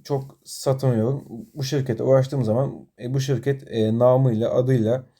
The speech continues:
güvenilirliğiyle benim biletlerimi halka satabiliyor.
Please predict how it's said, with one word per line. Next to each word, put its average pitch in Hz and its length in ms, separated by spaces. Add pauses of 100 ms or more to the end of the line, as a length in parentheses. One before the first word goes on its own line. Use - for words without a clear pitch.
(1080)
güvenilirliğiyle 127 920
benim 127 260
biletlerimi 120 640 (100)
halka 127 420
satabiliyor. 131 640